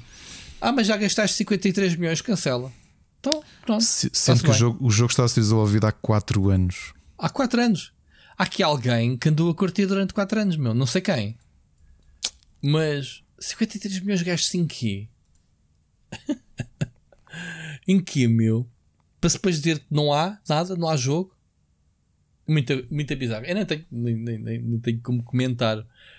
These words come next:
Speaker 1: Portanto, a notícia é toda bizarra. Portanto, cinquenta e três milhões investidos num jogo cancelado. Fo-, é mesmo um desperdício, meu. Não há desta indústria um dia eclodir, não é?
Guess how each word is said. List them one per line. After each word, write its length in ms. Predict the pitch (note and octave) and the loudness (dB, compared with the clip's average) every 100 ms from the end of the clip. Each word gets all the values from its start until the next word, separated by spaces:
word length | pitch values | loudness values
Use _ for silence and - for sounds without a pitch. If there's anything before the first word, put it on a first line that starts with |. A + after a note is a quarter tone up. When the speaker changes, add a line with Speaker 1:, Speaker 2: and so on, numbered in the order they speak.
| _ | _
Speaker 1:
Portanto, 180 | - A2 | -6 -2
a 40 | B2+ | -2
notícia 560 | A#2 D3 C3 D3 C#3 _ _ | -2 -4 -2 -2 -4 _ _
é 120 | F3 | -6
toda 320 | C3 - C#3 C3+ | -6 -4 -4 -4
bizarra. 580 | C3 B2 A#2+ G2+ G2+ - | -4 -2 -2 -4 -10 -16
Portanto, 300 | - G#2+ G#2+ | -12 -12 -8
cinquenta 460 | - C#3 G3+ G3+ | -6 -4 -2 0
e 60 | F#3+ | 0
três 280 | F3+ E3+ C#3 | 0 -2 -4
milhões 640 | B2+ C#3+ D3+ D#3 D3+ - _ _ _ _ _ _ _ _ _ _ _ _ _ _ _ _ _ _ _ _ _ - D3 | -6 -6 -6 -8 -14 -18 _ _ _ _ _ _ _ _ _ _ _ _ _ _ _ _ _ _ _ _ _ -16 -2
investidos 560 | D#3 B2 - D3 B2+ | 0 0 -2 -6 -6
num 160 | A#2+ C3+ | -4 -4
jogo 220 | A#2+ B2 | -4 -4
cancelado. 520 | C3 B2 - G#2 G2 G#2+ _ _ | -4 -4 -4 -4 -6 -10 _ _
Fo-, 400 | - - - G#2+ - - | -10 -8 -8 -10 -16 -10
é 100 | C3 | -4
mesmo 320 | A#2+ A#2+ A#2 | 0 0 -2
um 40 | A#2 | -4
desperdício, 580 | A#2 - A2 A2 - G2 | -4 -8 -6 -6 -8 -10
meu. 140 | G2 - _ _ _ _ _ - - - _ - - | -14 -18 _ _ _ _ _ -20 -20 -20 _ -18 -4
Não 140 | A#2+ | -2
há 60 | B2+ | 0
desta 240 | B2+ B2+ | 0 -2
indústria 380 | B2+ A#2+ A#2+ B2 | -2 -2 -2 0
um 60 | |
dia 640 | A#2 A#2 A#2 A2 G#2+ G#2+ A#2 | 0 2 0 0 -4 -8 -8
eclodir, 640 | C#3 A#2+ C3 A#2+ A2+ A#2+ | -10 -6 0 2 2 0
não 80 | A#2+ | -2
é? 200 | G2+ A#2 | -6 -8